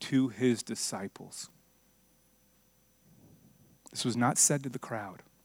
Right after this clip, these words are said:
In fact, go through Luke twelve for those of you guys that read your Bibles.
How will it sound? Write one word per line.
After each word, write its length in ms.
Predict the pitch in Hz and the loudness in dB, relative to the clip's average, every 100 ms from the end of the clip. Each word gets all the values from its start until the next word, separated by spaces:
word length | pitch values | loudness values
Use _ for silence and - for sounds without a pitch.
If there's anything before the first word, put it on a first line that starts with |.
| _ - - - - | _ -20 -20 -20 0
In 100 | 147 | 2
fact, 380 | 127 156 139 147 | 12 12 12 12
go 220 | 147 160 | 12 12
through 380 | 175 - 175 156 | 12 12 12 12
Luke 260 | 135 143 - | 12 10 8
twelve 440 | - 143 110 107 | 12 12 12 10
for 160 | - 120 | -2 -2
those 220 | 120 110 | 0 2
of 60 | 113 | 2
you 60 | |
guys 260 | 117 113 113 | 2 2 0
that 100 | 107 | -4
read 160 | 110 | -4
your 60 | 120 | -2
Bibles. 500 | 110 92 110 - | 0 0 -4 -18